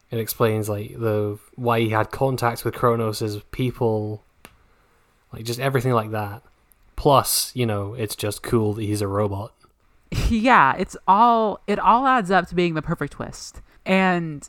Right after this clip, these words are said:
Speaker 2: because of that, we haven't seen a lot of Quintus in this book, but we have seen a lot of Daedalus.
Speaker 1: Yeah, definitely.
Speaker 2: And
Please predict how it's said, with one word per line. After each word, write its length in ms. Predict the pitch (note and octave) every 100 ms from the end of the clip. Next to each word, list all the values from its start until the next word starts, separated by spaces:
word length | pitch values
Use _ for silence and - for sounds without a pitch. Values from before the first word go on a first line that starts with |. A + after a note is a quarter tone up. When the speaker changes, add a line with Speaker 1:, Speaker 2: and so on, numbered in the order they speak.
| -
Speaker 2:
because 400 | G#3+ - B3+ C4
of 120 | A3
that, 380 | E3 C3+ C3+ C3+ - _ _ - - -
we 160 | A#3+ C#4
haven't 480 | D4+ E4 D#4+ G3 - _ _ _
seen 440 | - - - A3+ A#3
a 100 | G3+
lot 260 | D3 C#3
of 100 | D#3+
Quintus 420 | - F3 F3 G3 -
in 40 |
this 140 | G#3+
book, 180 | - G#3+
but 80 | F#3+
we 100 | F3
have 440 | F3 F#3+ F#3 D#3+ -
seen 280 | - F#3
a 80 | E3
lot 180 | D#3 D3+
of 60 | C3+
Daedalus. 680 | C3+ A#2+ - - - - - - _ _ -
Speaker 1:
Yeah, 280 | D#3 C3 G#2
definitely. 680 | A#2 G2+ A#2 A2 G#2+ A2 _ _ _ F#3+
Speaker 2:
And 520 | G3+ G3 F3+ F3